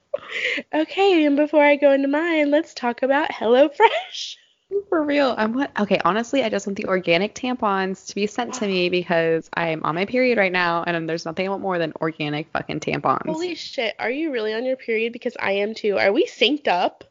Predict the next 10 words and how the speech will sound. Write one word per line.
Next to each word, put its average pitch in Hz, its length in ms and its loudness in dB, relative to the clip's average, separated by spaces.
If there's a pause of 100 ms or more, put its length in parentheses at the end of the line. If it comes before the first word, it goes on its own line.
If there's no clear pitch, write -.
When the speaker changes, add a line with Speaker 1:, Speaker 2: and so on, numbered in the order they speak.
(240)
Speaker 2:
<gasps> 349 420 -8
Oh 233 80 0
my 277 180 6
God. 277 540 2
Uh, 202 440 0 (560)
Speaker 1:
True 277 260 -4
Speaker 2:
that's 220 120 2
Speaker 1:
B 226 40 4
F 226 100 0
Fs. - 40 -10